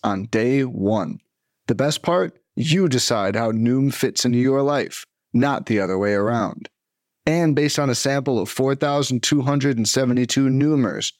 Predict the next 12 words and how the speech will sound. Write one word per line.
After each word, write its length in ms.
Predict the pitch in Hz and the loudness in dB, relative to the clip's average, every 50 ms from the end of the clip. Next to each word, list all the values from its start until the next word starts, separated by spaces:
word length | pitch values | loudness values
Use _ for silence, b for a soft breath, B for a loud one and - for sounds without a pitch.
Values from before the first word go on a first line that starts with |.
| _ _ _ _ - | _ _ _ _ -2
ninety-eight 560 | 123 120 123 135 139 139 139 139 135 120 - | 0 0 0 0 0 2 2 2 0 0 -2
percent 400 | - 123 - - 151 160 156 - | -2 -2 0 0 0 0 0 0
say 200 | - - 123 113 | 0 0 0 0
Noom 320 | 110 110 120 123 123 120 117 | 0 0 0 2 2 2 0
helps 260 | 117 110 101 - - | 0 -2 -4 -6 -6
change 360 | - - 131 120 117 120 - | -4 -2 0 2 0 0 0
their 160 | - 98 - | 0 -2 -2
habits 420 | 107 113 120 120 117 117 113 - 110 | 0 -2 0 0 0 0 0 0 -2
and 100 | 107 101 | 0 0
behaviors 580 | 98 104 110 123 139 135 147 156 160 160 160 | 0 2 2 2 2 2 2 2 0 0 -2
for 240 | - - - 98 95 | -4 -2 -2 -4 -2
good. 400 | - - 110 101 80 - - | 0 0 0 0 0 -4 -8